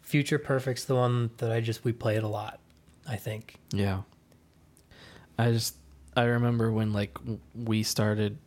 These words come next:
Speaker 2: playing, like, Xbox games together, uh, like, in high school. We'd, like, start playing, like, zombies and stuff like that. And,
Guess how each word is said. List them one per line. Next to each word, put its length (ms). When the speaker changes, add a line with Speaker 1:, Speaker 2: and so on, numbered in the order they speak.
Speaker 2:
playing, 560
like, 220
Xbox 600
games 300
together, 500
uh, 320
like, 160
in 60
high 160
school. 500
We'd, 160
like, 220
start 280
playing, 240
like, 160
zombies 460
and 100
stuff 220
like 140
that. 280
And, 320